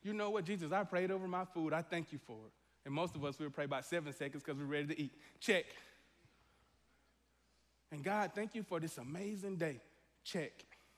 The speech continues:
Normally, the only time we pray any longer than that is when we're asking God for something.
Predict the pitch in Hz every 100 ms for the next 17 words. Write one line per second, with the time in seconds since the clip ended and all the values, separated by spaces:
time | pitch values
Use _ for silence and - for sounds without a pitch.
0 | - _ _ _ _ _ _ _ 196 262
1 | 233 220 233 202 226 220 220 220 220 208
2 | 208 226 226 220 226 202 190 190 196 190
3 | 180 175 160 151 147 147 151 139 139